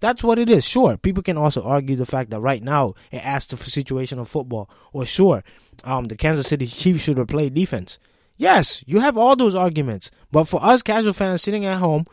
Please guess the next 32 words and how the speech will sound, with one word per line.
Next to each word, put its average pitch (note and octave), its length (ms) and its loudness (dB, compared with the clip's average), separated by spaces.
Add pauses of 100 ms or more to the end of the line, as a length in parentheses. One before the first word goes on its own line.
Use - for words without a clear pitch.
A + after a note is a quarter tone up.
(300)
was D3 240 0
watching F3+ 360 2
the A#3+ 60 2
game, F#3+ 300 2
it F#3+ 80 -2
doesn't B3 220 0
make B3+ 180 0
sense. C4+ 320 0 (180)
Okay, B3 380 4 (920)
we D#3 140 4
didn't C4 180 2
see B3 120 -2
Patrick A#3+ 320 -4
Mahomes A#3+ 380 0
get A#3 180 0
the A#3+ 80 -4
ball A#3 240 4
anymore. A#3 380 4 (840)
Tom G#3+ 200 4
Brady A#3+ 220 6
ran A#3 240 2
down B3 160 2
the A#3+ 80 -4
field, B3 220 -2
scored A#3+ 240 4
a B3 40 4
touchdown. B3 280 0
Okay, A#3 160 0
game's G#3 320 0
over A#3+ 240 4
like C#4 180 -4
that? D#4 220 -6